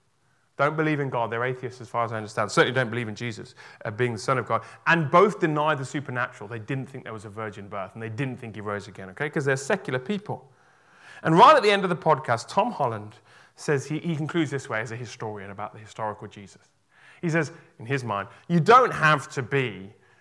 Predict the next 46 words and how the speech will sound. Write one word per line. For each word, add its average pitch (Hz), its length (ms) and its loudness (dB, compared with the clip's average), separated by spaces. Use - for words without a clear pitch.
uh, 113 320 -2
believe 139 300 0
in 123 60 -4
the 117 80 -8
supernatural 117 640 -10
to 104 60 -14
think 110 200 -14
that 101 60 -18
this 107 180 -14
man, 104 240 -14
uh, 113 160 -12
you 120 100 -12
know, 107 120 -10
th-, 120 100 -16
to 139 140 -2
explain 156 460 0
the 143 60 -6
phenomenon 117 540 -8
around 104 260 -12
Jesus 101 380 -16
in 101 60 -18
history." - 340 -20
That's - 140 -10
what 131 80 -8
he 139 100 -8
thinks. - 320 -18
But - 140 -10
then - 180 -6
he 262 80 -2
says, - 380 -14
amazing, 202 400 -10
right 285 220 -2
at - 100 -8
the 226 60 -4
last - 200 -8
thing 254 120 -6
of 214 60 -4
the 202 60 -6
podcast, 202 340 -14
"If 165 200 -6
you 160 100 0
don't 226 340 2
wanna 196 160 0
believe 131 320 -6
in 113 80 -10
God, 104 360 -8